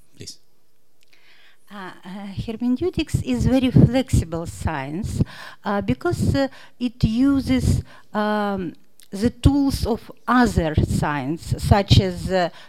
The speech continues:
Speaker 2: psychology, philosophy, and, uh, text linguistic.
Speaker 1: Uh, the third one?
Speaker 2: Tec-, text linguistic.
Speaker 1: Hmm. Um, ये जो विज्ञान है, उसमें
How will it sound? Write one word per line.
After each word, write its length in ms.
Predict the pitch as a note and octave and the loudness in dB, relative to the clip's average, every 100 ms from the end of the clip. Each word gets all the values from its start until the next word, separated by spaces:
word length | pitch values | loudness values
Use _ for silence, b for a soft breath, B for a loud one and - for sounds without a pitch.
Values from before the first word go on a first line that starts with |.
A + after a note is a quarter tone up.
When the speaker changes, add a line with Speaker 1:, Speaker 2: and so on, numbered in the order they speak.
| - | -16
Speaker 2:
psychology, 1200 | - A3 G3 F#3+ A3 A3+ B3+ A#3 A3 B3+ C#4 C#4+ C#4+ B - | -8 -4 -4 -4 -4 -2 -2 -4 0 2 2 0 -4 B 0
philosophy, 840 | - G3+ F#3+ G3 G#3 B3+ - C#4+ D4 - - - | 0 2 -2 -2 -2 0 4 4 2 -4 -20 -8
and, 380 | A3 A#3+ C4 B3+ | -4 0 0 0
uh, 260 | - A#3+ A#3 b b - | -2 -4 -6 b b 10
text 280 | A#3+ - - | 10 12 8
linguistic. 680 | F3 E3+ D#3 C3+ - - - - - - - - - B B B B B B B - - | 4 2 0 -4 -4 -4 -4 -8 -12 -16 -20 -20 -20 B B B B B B B -20 -20
Speaker 1:
Uh, 100 | - A#2+ - - | -20 -20 -20 -12
the 120 | B2+ | -8
third 240 | B2+ B2+ C3+ | -6 -4 -4
one? 160 | E3+ - - - - - A#3+ | -6 -10 -18 -20 -20 -20 -20
Speaker 2:
Tec-, 240 | A3 - - - | -20 -20 -20 4
text 300 | C4 C4+ - - - - | 4 4 2 2 2 2
linguistic. 760 | A3 G#3+ F3 D#3+ C3 G2+ C#3 - | 2 2 2 -2 -2 -6 -8 -8
Speaker 1:
Hmm. 680 | - - - - - - | -12 -14 -16 -20 -20 -6
Um, 360 | A#2+ B2 B2+ C3 - - - - - - - - - | 0 2 2 -2 -6 -20 -20 -20 -20 -20 -20 -20 -8
ये 260 | C3+ E3 F3 | 0 2 2
जो 220 | F#3 F3+ | 2 0
विज्ञान 420 | D#3+ D#3+ F3+ F3+ | 0 -2 -2 0
है, 160 | E3+ E3 | 0 0
उसमें 500 | C#3 - D3+ D3+ | 0 -2 -2 -2